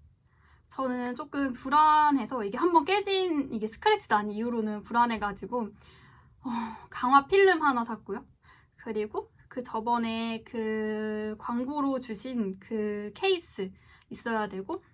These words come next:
애플 펜슬도 사야 되고, 애플 펜슬 촉, 그리고 애플 펜슬 케이스,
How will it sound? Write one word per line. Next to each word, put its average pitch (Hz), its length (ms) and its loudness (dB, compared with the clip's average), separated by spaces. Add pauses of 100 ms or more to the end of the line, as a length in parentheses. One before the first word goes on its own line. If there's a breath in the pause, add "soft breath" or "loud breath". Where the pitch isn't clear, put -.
(120 soft breath)
애플 277 280 -6
펜슬도 370 540 0
사야 277 300 2
되고, 220 320 -8
애플 262 260 -8
펜슬 254 380 -6
촉, 285 300 -8
그리고 214 200 -4
애플 262 260 -8
펜슬 254 680 -4 (840 soft breath)
케이스, 339 640 -6